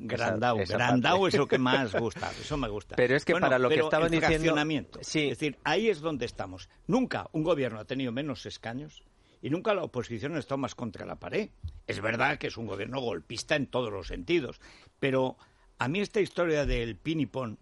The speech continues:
Speaker 2: Pero fíjate,
Speaker 1: cuanto
Speaker 2: Federico,
Speaker 1: más vueltas le doy,
Speaker 2: ya, pero
Speaker 1: más me, más me indigna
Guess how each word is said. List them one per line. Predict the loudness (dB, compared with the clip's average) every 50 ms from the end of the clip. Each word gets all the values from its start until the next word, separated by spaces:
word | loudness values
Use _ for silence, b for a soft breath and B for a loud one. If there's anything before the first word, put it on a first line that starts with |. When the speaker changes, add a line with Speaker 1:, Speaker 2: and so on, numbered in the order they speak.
| -4 -2
Speaker 2:
Pero | -2 -2
fíjate, | -2 -2 -4 -4 -4 -4
Speaker 1:
cuanto | -2 0 2 2
Speaker 2:
Federico, | 2 0 2 2
Speaker 1:
más | 0 0 0 -2
vueltas | -4 -4 -4 -4 -2 -2 -2 -2
le | -2 -2 0
doy, | 2 2
Speaker 2:
ya, | 2 0
pero | 0 0 0 0 -2 -4
Speaker 1:
más | -4 -4 0 0 0 0 -2 -4 -6
me, | -4 -2 0 0 0 0 -2 -2 -4 b b b b b _ -8
más | -4 -2 0 0 -2 -2 -4
me | -4 0 0
indigna | 2 2 0 0 0 0 -2 -2 -2 -2 -2 -2 -2 -2 0 0 0 0 -2 -4